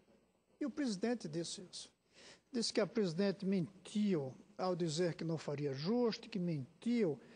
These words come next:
ao dizer que não tiraria direitos aos trabalhadores. Eu fiquei surpreso ao ouvi-lo dizer que a presidente errou, embora errou seja um verbo que não tem característica moral,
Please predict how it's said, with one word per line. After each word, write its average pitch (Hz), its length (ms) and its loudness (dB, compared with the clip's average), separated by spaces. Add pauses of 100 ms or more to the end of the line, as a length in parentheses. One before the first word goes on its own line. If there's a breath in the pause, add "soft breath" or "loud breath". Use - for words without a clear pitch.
(200 loud breath)
ao 190 160 2
dizer 175 360 2
que 190 100 -4
não 180 140 2
tiraria 175 420 4
direitos 160 400 2
aos 143 160 -4
trabalhadores. 151 800 -4 (1800 loud breath)
Eu 330 100 6
fiquei 311 240 2
surpreso 262 640 2
ao 165 480 4
ouvi-lo 214 680 2
dizer 190 500 2
que 226 140 0
a 196 100 4
presidente 196 380 2
errou, 196 580 4 (320)
embora 240 340 4
errou 196 300 6
seja 208 340 2
um 190 60 4
verbo 180 760 2 (500 loud breath)
que 190 120 0
não 214 280 2
tem 214 260 0
característica 202 1120 2
moral, 156 720 2